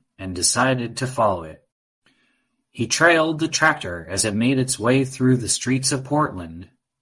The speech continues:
past the bustling restaurants and shops, and out into the countryside. The tractor eventually arrived at a construction site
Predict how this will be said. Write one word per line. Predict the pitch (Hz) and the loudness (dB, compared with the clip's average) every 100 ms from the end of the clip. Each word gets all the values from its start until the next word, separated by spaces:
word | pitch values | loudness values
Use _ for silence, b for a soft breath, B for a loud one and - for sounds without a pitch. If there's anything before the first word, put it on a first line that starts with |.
| _ _ - | _ _ 0
past | 110 - - | 4 4 2
the | - | -2
bustling | 107 131 - 123 110 | 0 2 2 0 0
restaurants | 98 113 - 110 113 113 - | 0 0 -2 -2 -2 -2 -2
and | 113 107 | -2 -2
shops, | 113 90 78 - - - _ _ _ - | 0 -2 -4 -10 -10 -10 _ _ _ -14
and | 95 - | -10 2
out | 120 131 131 - | 4 4 2 0
into | 127 131 | 0 2
the | 117 | -2
countryside. | 110 110 98 87 - 80 - - - _ _ _ _ _ b b b b b b _ - | -2 -2 -2 -2 -2 -4 -10 -16 -20 _ _ _ _ _ b b b b b b _ -10
The | 101 101 | -6 -2
tractor | - 147 151 156 147 | 4 4 4 2 2
eventually | 127 147 139 123 117 | 2 2 0 -2 -2
arrived | 117 107 117 135 139 131 117 | 0 4 4 6 2 0 -4
at | |
a | 104 | -6
construction | - 104 - 135 139 - 117 | -6 -4 -2 0 0 0 0
site | - 113 98 82 | 0 0 -2 -6